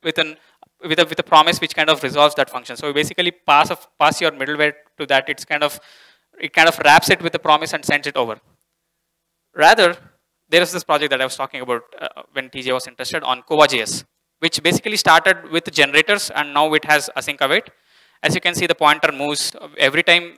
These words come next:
there is a next, uh, await next,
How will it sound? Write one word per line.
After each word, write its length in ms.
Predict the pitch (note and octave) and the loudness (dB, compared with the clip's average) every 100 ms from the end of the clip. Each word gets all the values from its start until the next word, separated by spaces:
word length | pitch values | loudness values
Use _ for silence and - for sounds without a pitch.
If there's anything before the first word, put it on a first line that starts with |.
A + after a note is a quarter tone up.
| D3 | -2
there 140 | D3 | 0
is 120 | D3 | 0
a 60 | D3+ | -4
next, 560 | C3+ B2 C3+ - - - _ _ _ - | -6 -4 -4 -4 -10 -14 _ _ _ -4
uh, 260 | C3 C3+ - | -2 -2 -2
await 340 | C3 D3+ D#3 | 2 2 4
next, 320 | D#3 F3+ - | 2 0 -2